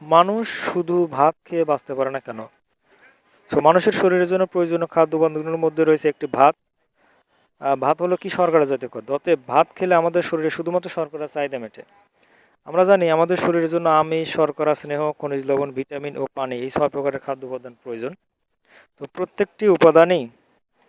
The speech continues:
আহ, পৃথক পৃথক মানবদেহের জন্য অত্যন্ত গুরুত্বপূর্ণ। এদের যে কোনো একটির অভাবে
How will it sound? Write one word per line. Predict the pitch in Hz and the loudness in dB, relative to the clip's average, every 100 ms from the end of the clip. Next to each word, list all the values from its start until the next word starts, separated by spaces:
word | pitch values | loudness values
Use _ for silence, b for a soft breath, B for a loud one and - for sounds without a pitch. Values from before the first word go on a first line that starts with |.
| _ _ _ _ _ _ _ _ _ _ _ _ b b b b b b _ | _ _ _ _ _ _ _ _ _ _ _ _ b b b b b b _
আহ, | 151 135 135 | 2 4 4
পৃথক | 175 185 196 | 2 4 2
পৃথক | 190 180 180 _ 170 | 2 -2 -6 _ -4
মানবদেহের | 151 151 147 160 | 2 2 4 0
জন্য | 160 170 | 2 -4
অত্যন্ত | 151 165 160 | -4 -4 -6
গুরুত্বপূর্ণ। | 143 135 - 135 120 | -2 -2 4 4 2
এদের | 123 143 170 | -4 4 2
যে | 156 160 | 4 -2
কোনো | 170 175 | 0 0
একটির | 160 170 | 0 2
অভাবে | 160 156 151 | 4 4 2